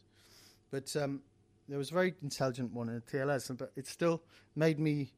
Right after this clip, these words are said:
it, it, it sounded as if I was sort of s-, praise, uh, uh, it was a song of praise to the Georgians, which really puzzled me because I think I didn't make clear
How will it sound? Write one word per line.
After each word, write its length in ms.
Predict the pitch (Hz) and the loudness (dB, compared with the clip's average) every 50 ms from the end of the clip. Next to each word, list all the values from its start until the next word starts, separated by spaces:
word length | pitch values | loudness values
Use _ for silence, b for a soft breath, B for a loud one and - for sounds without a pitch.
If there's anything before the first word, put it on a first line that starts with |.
| b b b b b b b _ _ | b b b b b b b _ _
it, 140 | 143 135 - | -4 -2 0
it, 160 | 143 147 151 - | 0 0 0 -2
it 120 | 147 - | -4 0
sounded 340 | - 190 170 175 180 170 151 | 2 4 6 6 6 4 2
as 80 | 143 143 | 0 0
if 180 | 143 - - | 0 0 2
I 100 | 147 139 143 | 2 2 2
was 120 | 135 127 | 0 -2
sort 140 | - 147 135 | -4 -6 -6
of 80 | 131 | -6
s-, 240 | - - - - - - 147 - - | -6 -8 -10 -12 -14 -18 -20 -16 -4
praise, 320 | - 156 143 139 131 139 - | 0 2 4 4 2 0 -4
uh, 40 | 131 | -10
uh, 640 | 131 107 127 120 123 143 135 131 139 143 147 139 131 127 - - - 123 | -10 -10 -10 -12 -12 -14 -16 -16 -16 -16 -16 -16 -16 -16 -16 -18 -10 -6
it 40 | 131 | -6
was 160 | 131 131 - 143 | -4 -4 -4 -4
a 20 | |
song 240 | - - 156 147 143 | -2 0 2 2 2
of 120 | 131 - - | 0 0 2
praise 260 | 156 147 143 135 - | 2 2 4 2 0
to 120 | - 143 131 | -2 -6 -4
the 160 | 127 135 127 | -4 -4 -6
Georgians, 640 | 117 - 147 156 156 135 - - 101 95 92 - - _ | -6 -4 -4 -2 -2 -2 -4 -8 -14 -14 -16 -18 -16 _
which 180 | - 139 - - | -14 -12 -8 -6
really 220 | 156 160 160 151 | -4 -4 -4 -4
puzzled 420 | - - - 151 151 147 131 131 123 | -6 -8 -8 -6 -6 -6 -4 -6 -8
me 80 | 113 | -8
because 240 | 101 110 - 139 127 | -8 -8 -8 -6 -4
I 80 | 139 135 | -4 -4
think 160 | 175 180 165 | -4 -4 -4
I 60 | 156 | -4
didn't 200 | 160 175 165 143 | -4 -4 -2 -2
make 260 | 151 147 139 - - | -2 -2 -4 -6 -8
clear 380 | - 160 160 160 147 127 123 | -6 -4 -2 -2 -2 -2 -4